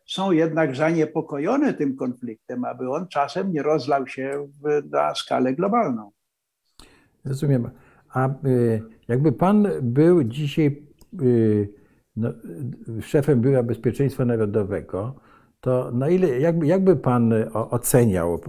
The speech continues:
Speaker 2: tę możliwość, y, rozprzestrzenienia się tego konfliktu, czy,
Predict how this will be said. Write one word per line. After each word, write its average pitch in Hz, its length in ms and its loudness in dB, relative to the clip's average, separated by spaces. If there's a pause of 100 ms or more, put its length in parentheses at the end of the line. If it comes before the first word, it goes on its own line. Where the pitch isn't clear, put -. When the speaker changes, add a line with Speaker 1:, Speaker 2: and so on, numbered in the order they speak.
(160)
Speaker 2:
tę 95 380 -4 (360)
możliwość, 104 840 -2
y, 92 280 -2 (300)
rozprzestrzenienia 110 920 -2
się 104 160 -8
tego 98 240 -2
konfliktu, 92 680 -8
czy, - 180 -12